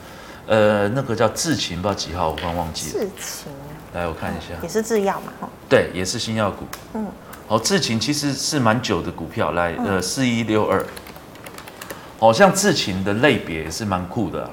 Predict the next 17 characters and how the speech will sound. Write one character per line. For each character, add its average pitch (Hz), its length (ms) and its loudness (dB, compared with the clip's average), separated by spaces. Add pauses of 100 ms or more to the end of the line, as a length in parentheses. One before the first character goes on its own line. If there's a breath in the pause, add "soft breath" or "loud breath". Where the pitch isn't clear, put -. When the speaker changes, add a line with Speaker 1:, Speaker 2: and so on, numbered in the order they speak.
Speaker 2:
嗯。 247 140 -6 (440 loud breath)
Speaker 1:
哦， 175 120 2
智 190 180 2
勤 117 180 0
其 127 120 0
实 127 40 4
很 120 120 2
久 113 180 4
以 - 40 0
前， - 200 -6
哦， 98 100 -2
可 104 120 -4
能， 123 360 2
呃， 107 240 0
五 92 180 -4
六 131 180 4
年、 90 200 -2